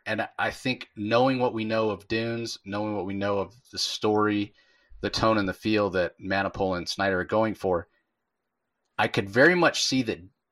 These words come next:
that part of the reason that Dunes always has his setting unclear is for exactly that reason, not to put a, a positive spin on it, maybe because he feels responsible for his son's death, if that's what actually happened. So when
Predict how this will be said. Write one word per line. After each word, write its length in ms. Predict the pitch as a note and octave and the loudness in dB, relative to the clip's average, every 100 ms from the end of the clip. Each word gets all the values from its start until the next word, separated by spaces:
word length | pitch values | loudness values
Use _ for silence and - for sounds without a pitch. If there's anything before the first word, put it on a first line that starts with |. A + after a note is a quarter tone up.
| _ _ - G#2 _ _ _ _ _ _ _ - | _ _ -20 -20 _ _ _ _ _ _ _ -6
that 220 | G#2+ A2 - _ _ _ | 0 2 0 _ _ _
part 220 | - B2+ | 2 4
of 80 | C3 | 4
the 80 | B2+ | 2
reason 340 | B2+ A#2 A2 | 0 0 -2
that 200 | G#2 F#2 | -4 -6
Dunes 440 | F#2 A2 A2 G#2+ - _ _ _ _ _ _ _ _ _ _ _ - | -4 -2 -2 -6 -12 _ _ _ _ _ _ _ _ _ _ _ -2
always 380 | G#2 A2 G#2+ - | 0 2 0 0
has 320 | G#2+ G2+ F#2+ | 0 0 0
his 180 | G#2 - | -6 -4
setting 280 | A2 G#2 | -2 0
unclear 500 | G2 F#2+ - A2+ G#2+ | -2 -4 -2 0 0
is 100 | F#2+ | -2
for 140 | - F#2+ | -4 -6
exactly 420 | F2 G2 G2+ A2 | -2 -2 -2 -2
that 200 | G2 D2+ | -4 -4
reason, 420 | G2+ G#2+ B2+ B2+ - _ _ _ _ _ - | -6 -6 -8 -10 -16 _ _ _ _ _ -2
not 260 | G2 - | 0 0
to 60 | G2+ | -4
put 280 | - G#2 - _ _ _ _ - | -2 -4 -4 _ _ _ _ -10
a, 100 | G#2 - | -10 -10
a 60 | |
positive 480 | - A2 A2 G#2 G#2 | 0 2 2 0 -6
spin 260 | - A#2 A#2 | -6 -4 0
on 160 | B2 | 0
it, 120 | C3+ - - | -2 -6 -10
maybe 340 | F#2 A#2 B2+ | -2 0 0
because 380 | A2+ - A#2 G#2+ | -2 -4 -4 -4
he 120 | A2+ | -6
feels 260 | - A2 F#2 | -4 -4 -4
responsible 640 | F#2 - G2 - C#3+ E3+ | -6 -2 -2 -2 -6 -8
for 180 | - D#3 | -4 -4
his 160 | E3 | -2
son's 320 | - E3 D#3+ - | -2 -4 -4 -4
death, 300 | D#3+ D#3 - | -4 -4 -6
if 80 | |
that's 240 | - G2+ - | -4 -4 -2
what 80 | G2+ | -2
actually 260 | - G2+ | -2 -4
happened. 320 | G#2 - C3 - _ - _ _ - | -4 -4 -8 -12 _ -20 _ _ -4
So 120 | A#2 | -2
when 200 | A#2+ | -2